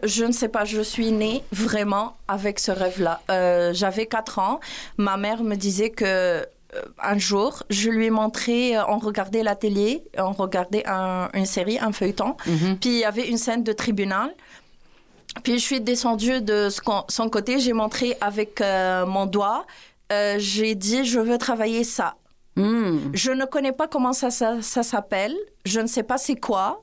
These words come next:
Speaker 1: je ne sais rien du tout. J'ai dit juste, « Je veux ça. » Et ma mère,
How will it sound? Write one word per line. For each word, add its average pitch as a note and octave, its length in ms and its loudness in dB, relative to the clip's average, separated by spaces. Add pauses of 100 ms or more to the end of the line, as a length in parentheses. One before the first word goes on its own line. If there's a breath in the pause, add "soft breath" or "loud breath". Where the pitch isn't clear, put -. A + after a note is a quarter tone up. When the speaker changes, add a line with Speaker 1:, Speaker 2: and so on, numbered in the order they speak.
Speaker 1:
je G#3+ 140 0
ne A#3 60 2
sais A#3 160 0
rien G#3+ 480 -2
du A#3+ 180 -2
tout. C4 220 -2 (260 loud breath)
J'ai A3+ 160 2
dit A#3 180 0
juste, « D4+ 400 -2
Je G#3+ 160 2
veux A3 220 0
ça. » - 320 -2 (640 loud breath)
Et A#3 220 0
ma A#3 220 2
mère, C#4+ 220 -2